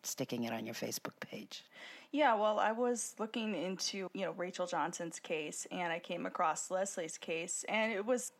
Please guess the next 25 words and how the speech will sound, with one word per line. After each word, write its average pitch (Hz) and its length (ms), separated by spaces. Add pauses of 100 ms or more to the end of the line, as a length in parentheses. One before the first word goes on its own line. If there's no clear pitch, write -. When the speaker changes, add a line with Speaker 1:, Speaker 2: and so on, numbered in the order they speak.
(140)
Speaker 2:
the 262 100
manner 190 520
of, 196 320
uh, 170 300 (140)
you 175 100
know, 165 200
Leslie 170 480 (180)
Barker's 165 420
death 143 280
that, - 240 (480)
that - 140
kind - 200
of, - 140
uh, - 180
caught, - 400 (380)
caught 208 320
my 180 220
attention 190 680
because 202 260
it 175 100
was, - 320 (480)
you 330 80
know, 262 60
she 226 240
was 190 500